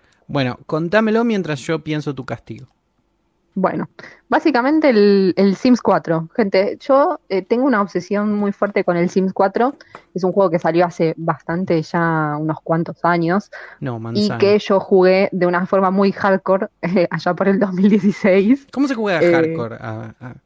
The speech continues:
Speaker 2: es jugar todo el día, <laughs>
Speaker 1: Ah,
Speaker 2: básicamente.
Speaker 1: está bien. Parar para
Speaker 2: Eh,
Speaker 1: comer.
Speaker 2: ju-, iba a la facultad por a-, por aquella entonces, por aquel entonces y jugaba, tenía que irme a la facultad a las cinco de la tarde y jugaba Sims hasta las cuatro y cincuenta y nueve.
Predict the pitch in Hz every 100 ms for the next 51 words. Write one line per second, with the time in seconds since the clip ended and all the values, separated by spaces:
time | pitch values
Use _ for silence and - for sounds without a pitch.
0 | _ 202 - 226 247 247 226 196 208 214
1 | 196 - - _ _ - - - 214 180
2 | 160 185 202 208 170 147 - - - -
3 | - 123 147 175 202 185 175 165 160 -
4 | - - - _ _ 226 226 202 196 185
5 | 180 214 214 - 165 165 160 - 165 160
6 | 185 180 180 180 175 185 175 - 175 185
7 | 190 196 196 214 220 226 - 175 165 160
8 | 160 170 175 180 170 160 156 151 156 -
9 | - 180 190 190 190 180 185 175 170 185
10 | 180 175 190 196 185 180 185 190 208 202
11 | 190 180 175 170 - 170 185 196 - -
12 | 151 180 165 160 _ - 180 170 165 165
13 | 170 170 165 185 180 180